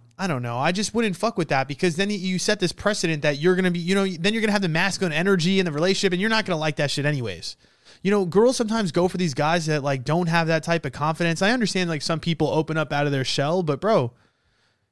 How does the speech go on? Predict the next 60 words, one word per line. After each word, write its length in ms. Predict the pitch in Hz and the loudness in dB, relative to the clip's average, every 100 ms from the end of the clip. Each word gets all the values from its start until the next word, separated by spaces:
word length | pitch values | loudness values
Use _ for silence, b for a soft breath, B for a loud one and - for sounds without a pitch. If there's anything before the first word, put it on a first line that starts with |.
| - | -14
you 720 | - 202 - 180 - 190 226 | -14 -12 -8 -8 -2 2 4
end 120 | 254 | 2
up 100 | 185 | 0
dating 340 | 160 214 240 | 2 2 0
some 200 | 175 175 | -2 -2
guys 320 | 151 156 156 147 | 0 2 0 0
that's 240 | 156 139 | -2 -2
just, 160 | 180 180 | -4 -2
like, 160 | 165 | -4
a 60 | 143 | -4
pushover, 720 | - 240 - 147 135 143 139 | -2 0 2 0 0 0 0
and, 80 | 139 | -2
like, 160 | 143 139 | -4 -4
that's 220 | 196 208 | -4 -4
no 100 | 185 | -4
fun 240 | 185 165 | -2 -2
either. 320 | 202 147 113 | -2 -2 -2
I 80 | 127 | -2
know 160 | 147 190 | 0 0
you 160 | 180 | 0
guys 200 | 147 139 | 0 0
don't 140 | 139 135 | 0 -2
fuck 220 | 147 - | -2 -2
with 120 | 135 | -2
that 180 | 135 135 | 0 0
either. 320 | 170 117 95 B B B - | -2 -4 -8 B B B -2
So 520 | - 156 151 147 - _ _ - | 4 6 6 6 2 _ _ -4
I 80 | 185 | -2
think 180 | 262 262 | 0 0
you 80 | 233 | 0
just 160 | 240 | 0
gotta 160 | 240 208 | 0 0
keep 420 | 220 208 - - | 0 -4 -6 -14
flirting, 500 | - 170 294 - - | -4 -2 -2 -6 -10
you 140 | 147 151 | -6 0
know, 160 | 175 | 2
just 180 | 202 190 | 0 -2
keep 240 | - 262 175 | -2 -4 -2
making 380 | 175 208 226 | -2 0 0
those 180 | 220 202 | 2 2
little 160 | 208 208 | 4 2
comments, 480 | 190 208 208 143 - | 0 -4 -2 -4 -2
keep 240 | 208 185 | -2 2
going 300 | 196 214 214 | 4 4 4
into 200 | 208 208 | 0 -2
his 120 | 196 170 | -2 -2
area, 380 | 180 202 151 | 0 2 0
keep 240 | 127 208 202 | -2 -4 -2
saying 260 | 220 220 | 0 0
hi 200 | 170 180 | 0 0
to 60 | 190 | 0
him. 160 | 139 120 | -4 -4
"How's 260 | 151 180 | -4 -2
your 80 | 196 | -2
day? 260 | 180 196 160 | 0 0 0
Like, 180 | 131 | -2
what 120 | 131 185 | -4 -2
are 20 | |
you 80 | 190 | -2
doing?" 440 | 180 214 139 | 0 0 -2